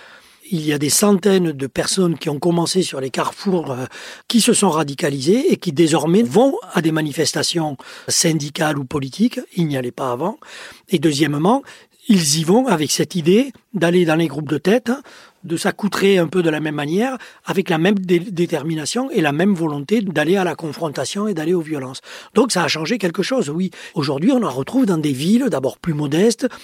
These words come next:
où il y a moins de structures militantes, où il y a quand même des dizaines, voire des centaines de personnes déterminées et avec cette volonté d'aller s'affronter. Alors après, ils s'agrègent,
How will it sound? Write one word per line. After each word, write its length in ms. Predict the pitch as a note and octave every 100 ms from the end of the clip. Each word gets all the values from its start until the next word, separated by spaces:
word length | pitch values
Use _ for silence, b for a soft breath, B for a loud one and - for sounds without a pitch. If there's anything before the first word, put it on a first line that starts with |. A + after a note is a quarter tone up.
| B
où 100 | G#3
il 60 | E3
y 40 |
a 40 | E3
moins 180 | F#3 G3
de 140 | E3+
structures 600 | - - E3 - F#3 E3
militantes, 800 | D#3+ F3 E3+ - F#3+ A3 C4+ A#3 C4+ B B
où 100 | G3
il 220 | F#3 D#3
y 60 | D#3+
a 120 | A#3+
quand 140 | D#3+
même 220 | D#3 A3 E3+
des 140 | D#3+
dizaines, 540 | C#3+ D3 D3+ F3 A#3 C4+ B B
voire 300 | D#3+ G#3 G3+
des 100 | E3+
centaines 640 | E3 F#3 F3 E3+ F3 B3+ B3 B B
de 120 | D3 C#3+
personnes 640 | F#3+ C#3 - D#3 G#3+ C#4 B B -
déterminées 840 | D#3+ G3+ G3+ D#3+ F3+ E3+ F#3 C#4+ - B B
et 260 | A#3 F#3 C#4
avec 280 | F#4 E3 G#3
cette 240 | - G3
volonté 480 | E3+ E3 D#3+ D3+ G3
d'aller 220 | F3+ D3+ A#3
s'affronter. 560 | F#3 - E3 D#3 D3+
Alors 180 | C3 A2+
après, 240 | B2 -
ils 80 | C4
s'agrègent, 640 | - D3+ C#3 C#3+ F#3 G3